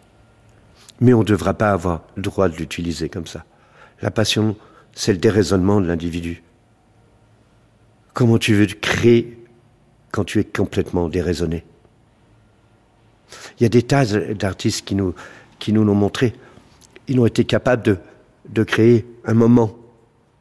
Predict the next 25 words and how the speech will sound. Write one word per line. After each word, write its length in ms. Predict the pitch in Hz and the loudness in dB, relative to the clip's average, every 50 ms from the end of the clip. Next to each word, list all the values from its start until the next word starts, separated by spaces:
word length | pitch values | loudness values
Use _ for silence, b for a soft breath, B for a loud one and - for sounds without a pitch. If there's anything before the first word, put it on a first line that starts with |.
| _ _ _ _ _ _ _ _ _ _ _ _ _ _ _ _ _ _ _ - | _ _ _ _ _ _ _ _ _ _ _ _ _ _ _ _ _ _ _ 0
Mais 120 | 127 127 | 2 2
après, 260 | 107 92 - - 127 123 | 2 2 2 2 2 4
ils 60 | 113 | 4
n'ont 120 | 104 101 | 2 0
été 180 | 95 - 113 104 | 0 0 -2 0
qu'à 140 | - - 107 | 0 2 2
la 140 | 101 98 | 2 2
destruction. 600 | 87 87 110 - - - 117 - - - 120 110 - _ _ _ _ _ _ _ _ _ _ _ _ _ _ b b b b b | 2 2 0 -2 0 -2 -4 -4 -4 -4 -6 -6 -8 _ _ _ _ _ _ _ _ _ _ _ _ _ _ b b b b b
Soit 280 | _ - - - 131 117 | _ -6 0 2 2 2
de 100 | - 123 | 4 2
l'un, 200 | 110 104 98 92 - - _ _ _ _ _ _ _ _ _ _ _ _ | 2 2 0 -4 -8 -16 _ _ _ _ _ _ _ _ _ _ _ _
soit 240 | - - - 104 | -10 -4 -2 0
l'autre. 340 | 92 80 - - - - _ _ _ _ _ _ _ _ _ _ _ - | 0 -2 -4 -10 -16 -20 _ _ _ _ _ _ _ _ _ _ _ -18
Soit 240 | - - - 90 | -6 -4 -4 0
parfois 260 | - 98 90 - - 80 | 0 0 -2 -2 -4 -4
les 140 | 78 92 | -4 -4
deux. 120 | 85 90 85 - _ _ _ _ _ _ _ _ _ _ _ _ _ _ _ _ _ _ _ _ _ _ _ _ _ _ _ _ _ _ _ _ B B B B B B B - | -6 -6 -10 -14 _ _ _ _ _ _ _ _ _ _ _ _ _ _ _ _ _ _ _ _ _ _ _ _ _ _ _ _ _ _ _ _ B B B B B B B -8
Et 220 | - 98 90 90 87 - - - - | -4 -2 -2 0 -2 -2 -4 -8 -8
on 120 | 120 104 98 | -4 -2 0
a 60 | 98 | 0
un 100 | 95 98 | 0 0
exemple 380 | 98 87 85 95 95 92 87 - _ _ _ _ _ _ _ _ _ _ - | 0 0 0 -2 -2 -2 -4 -8 _ _ _ _ _ _ _ _ _ _ -4
énorme 400 | 92 95 104 107 107 98 90 80 | 0 2 2 2 2 2 0 -2
pour 200 | - - 90 - | -4 -8 -10 -10
ça. 180 | - 92 87 | -10 -12 -12